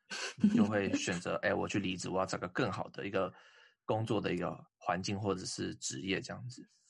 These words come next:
Speaker 1: 对，那对你来说，
Speaker 2: 对。
Speaker 1: 你是怎么样去判断说你不要再做这个工作，你要换？就你，你的，你有没有一个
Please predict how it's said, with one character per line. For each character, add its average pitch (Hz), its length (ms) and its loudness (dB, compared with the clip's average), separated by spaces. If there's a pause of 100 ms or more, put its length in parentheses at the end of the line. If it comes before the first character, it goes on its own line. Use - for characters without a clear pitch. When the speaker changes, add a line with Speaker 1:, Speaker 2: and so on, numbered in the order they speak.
(180)
Speaker 1:
对， 98 140 -2
那 135 160 4
对 135 220 6
你 113 40 6
来 98 140 2
说， 113 160 0
Speaker 2:
对。 107 40 -2
Speaker 1:
你 95 200 0
是 120 160 -2
怎 104 200 0
么 92 120 -2
样 98 180 2
去 92 500 0 (680)
判 92 280 0
断 90 200 2 (540)
说 92 500 -2 (1000)
你 92 380 -4 (200)
不 104 80 2
要 104 120 6
再 107 80 2
做 95 220 0 (180)
这 90 120 -6
个 - 60 -6
工 - 200 -10
作， - 160 -8
你 92 80 -6
要 87 100 0
换？ - 240 -2 (800)
就 113 140 -2
你， 101 160 -2
你 104 140 -4
的， 95 480 2
你 117 60 -2
有 117 60 2
没 110 80 0
有 107 40 2
一 104 40 -4
个 90 460 -2